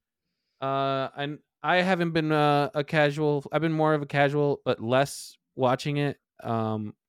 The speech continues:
how do you guys feel? Does it feel, if you guys have watched these games, do you guys feel it being different on E S P N than it was on N B C? Or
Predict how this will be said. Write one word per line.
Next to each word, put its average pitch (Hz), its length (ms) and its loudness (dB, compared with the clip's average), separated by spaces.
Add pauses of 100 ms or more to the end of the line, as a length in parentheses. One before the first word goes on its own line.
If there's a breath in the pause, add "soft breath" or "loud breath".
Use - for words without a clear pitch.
(960)
how 160 100 -2
do 180 80 0
you 185 60 0
guys 180 140 -4
feel? 170 360 -2
Does 120 180 -8
it 120 80 -8
feel, 131 480 -2
if 120 100 -8
you 123 80 -2
guys 127 140 2
have 123 80 -2
watched 120 240 -2
these 113 160 -8
games, 117 300 -8
do 113 80 -12
you 113 40 -8
guys 117 120 -8
feel 123 200 -8
it 113 80 -10
being 113 200 -6
different 117 420 -6
on 113 240 -4
E 113 60 -6
S 113 180 -4
P - 100 -10
N 117 140 -4
than 113 140 -2
it 107 100 -4
was 110 180 -2
on 110 120 -4
N 110 120 -4
B 113 120 -4
C? 123 320 -6 (400)
Or 107 260 -2